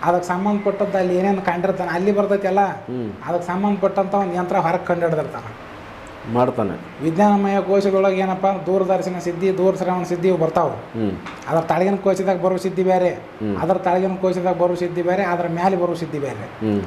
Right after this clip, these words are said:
Speaker 1: ವಿಜ್ಞಾನಮಯ ಕೋಶದೊಳಗೆ ಬರುವಂಥ ಸಿದ್ಧಿಗಳು ಏನೇನು ಅದಾವ, ಅದು ಹೆಂಗೆ ಉತ್ಪತ್ತಿ ಆಯ್ತು, ಎಲ್ಲಿಂದ ಬಂತು, ಅದನ್ನ ನೋಡ್ತಾನೆ ಅವ.
Speaker 2: ಹ್ಮ್.
Speaker 1: ನೋಡಿ ಅದನ್ನ ಗುರ್ತಿಡೋದು,
Speaker 2: ಹ್ಮ್.
Speaker 1: ಅದನ್ನ ಪ್ರಕಟ ಮಾಡ್ತಾನೆ ಹೊರಗಡೆ.
Speaker 2: ಹ್ಮ್.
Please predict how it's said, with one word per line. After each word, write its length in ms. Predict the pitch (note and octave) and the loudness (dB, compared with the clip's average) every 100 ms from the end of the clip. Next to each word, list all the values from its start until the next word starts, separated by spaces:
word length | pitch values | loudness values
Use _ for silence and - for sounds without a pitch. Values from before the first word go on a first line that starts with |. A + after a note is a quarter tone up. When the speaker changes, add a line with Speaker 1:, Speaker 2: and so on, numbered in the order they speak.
| - - - | -8 -14 -6
Speaker 1:
ವಿಜ್ಞಾನಮಯ 640 | C#3+ D#3 G#3 G3+ G3 G3 | -2 2 4 4 4 0
ಕೋಶದೊಳಗೆ 520 | F#3+ F#3+ F#3 F#3+ F3+ | 2 2 4 4 4
ಬರುವಂಥ 320 | E3+ F#3 F#3 F#3 | 2 2 2 0
ಸಿದ್ಧಿಗಳು 460 | E3 E3+ F#3+ F#3 | -2 0 2 4
ಏನೇನು 300 | F3+ F3 F#3 | 2 2 0
ಅದಾವ, 220 | F3+ E3+ | 2 2
ಅದು 180 | G3 F3+ | 2 0
ಹೆಂಗೆ 240 | E3 F#3 F3+ | 0 0 0
ಉತ್ಪತ್ತಿ 360 | F3+ F3+ F3+ | 0 0 2
ಆಯ್ತು, 240 | E3+ E3 F#3 | 0 0 2
ಎಲ್ಲಿಂದ 360 | F3 F#3 F#3 | 2 2 2
ಬಂತು, 320 | F3 E3 D#3+ | 0 0 0
ಅದನ್ನ 240 | F#3 E3+ D#3 | 0 0 0
ನೋಡ್ತಾನೆ 340 | E3 E3+ D3+ | 2 2 -2
ಅವ. 60 | A2 | -6
Speaker 2:
ಹ್ಮ್. 360 | G#2 A2 G2+ F#2 - - - C3 | -4 0 0 -2 -10 -16 -12 0
Speaker 1:
ನೋಡಿ 200 | E3+ G3 | 2 4
ಅದನ್ನ 220 | G3 F3 | 4 2
ಗುರ್ತಿಡೋದು, 580 | D#3 F#3+ F#3+ F3+ D3 D#3 | 0 0 0 0 0 0
Speaker 2:
ಹ್ಮ್. 400 | G#3 - A2 G2+ F2+ - - - - - - - | -2 -4 -4 -4 -6 -12 -18 -18 -16 -16 -16 -6
Speaker 1:
ಅದನ್ನ 220 | E3 F3+ | 0 0
ಪ್ರಕಟ 340 | - E3+ G#3+ G#3 | 2 2 2 2
ಮಾಡ್ತಾನೆ 340 | G3 F#3 E3 | 0 -2 -2
ಹೊರಗಡೆ. 300 | D#3+ F3 F3+ | 2 2 2
Speaker 2:
ಹ್ಮ್. 440 | C3+ - G#2+ G#2 | 0 -6 -4 -4